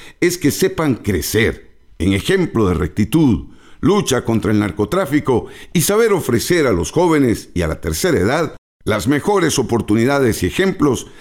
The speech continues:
para así forjar una nueva, fuerte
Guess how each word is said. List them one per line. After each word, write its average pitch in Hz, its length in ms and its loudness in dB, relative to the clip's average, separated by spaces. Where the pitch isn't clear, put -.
para 139 180 -2
así 208 200 0
forjar 165 680 -2
una 175 640 0
nueva, 165 760 0
fuerte 143 800 0